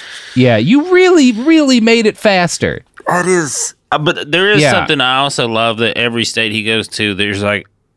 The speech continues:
Speaker 2: he always teams up with a new person. So there
Speaker 1: That's
Speaker 2: is,
Speaker 1: a
Speaker 2: like,
Speaker 1: key, though.
Speaker 2: that cracks me up because I like to think of that moment where they both realize, like, "Wait, you're a full of shit, too.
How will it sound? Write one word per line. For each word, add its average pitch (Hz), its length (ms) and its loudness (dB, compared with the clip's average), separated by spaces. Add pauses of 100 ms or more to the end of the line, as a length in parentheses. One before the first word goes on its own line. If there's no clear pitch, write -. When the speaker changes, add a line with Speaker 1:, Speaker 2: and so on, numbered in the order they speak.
(100)
Speaker 2:
he 120 340 -2
always 123 420 2
teams 127 540 0
up 135 180 -2
with 107 220 -4
a 104 100 -2
new 113 240 -2
person. 151 580 -4 (500)
So - 180 -2
there 120 140 2
Speaker 1:
That's 190 220 0
Speaker 2:
is, 151 40 0
Speaker 1:
a 147 40 0
Speaker 2:
like, 123 100 0
Speaker 1:
key, 135 160 2
though. 73 340 -4 (100)
Speaker 2:
that 156 360 -4 (100)
cracks - 460 -2
me 117 160 -2
up 117 220 -2
because 113 220 -4
I 120 80 0
like 131 160 -2
to 113 120 -8
think 113 180 -4
of 101 60 -6
that 98 160 -2
moment 104 420 -2
where 95 140 -4
they 95 120 -2
both 95 320 -4
realize, 87 300 -6
like, 85 160 -10
"Wait, 98 320 -8 (320)
you're 147 240 0
a 113 80 -2
full 95 280 -6
of 85 100 -6
shit, 104 360 -6
too. 131 400 -4